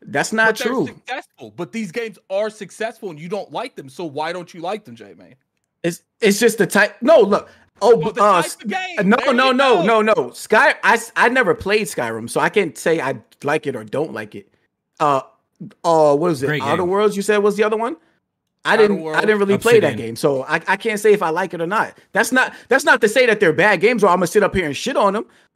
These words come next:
Speaker 1: I came up here and said Elden Ring. I didn't like the direction of it going in the open world.
Speaker 2: I,
Speaker 1: You're
Speaker 2: I
Speaker 1: never
Speaker 2: feel
Speaker 1: gonna
Speaker 2: you.
Speaker 1: hear me say Elden Ring is a
Speaker 2: I
Speaker 1: bad
Speaker 2: think,
Speaker 1: game.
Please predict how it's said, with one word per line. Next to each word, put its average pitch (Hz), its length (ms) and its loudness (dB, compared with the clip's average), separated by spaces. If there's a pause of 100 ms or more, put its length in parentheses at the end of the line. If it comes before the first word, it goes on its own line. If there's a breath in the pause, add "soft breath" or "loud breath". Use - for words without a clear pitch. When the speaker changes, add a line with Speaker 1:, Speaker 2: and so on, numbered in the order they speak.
Speaker 1:
I 302 100 2 (300)
came 508 200 2
up 359 100 0
here 466 140 4
and 453 120 0
said 277 240 2
Elden 294 300 2
Ring. 247 140 2
I 254 80 2
didn't 269 140 0
like 277 140 0
the 247 80 -4
direction 254 400 0
of 240 80 0
it 240 60 -4
going 247 280 0
in 254 80 -6
the 240 80 -2
open 254 300 0
world. 302 340 0 (180 loud breath)
Speaker 2:
I, 175 120 -12 (120)
Speaker 1:
You're 233 160 4
Speaker 2:
I - 40 -2
Speaker 1:
never 339 240 4
Speaker 2:
feel - 60 2
Speaker 1:
gonna 285 120 2
Speaker 2:
you. 392 60 2
Speaker 1:
hear 285 100 4
me 277 80 4
say 262 120 2
Elden 262 340 2
Ring 269 140 -2
is 226 100 0
a 196 40 4
Speaker 2:
I - 20 4
Speaker 1:
bad 226 300 2
Speaker 2:
think, 247 140 0
Speaker 1:
game. 453 140 -6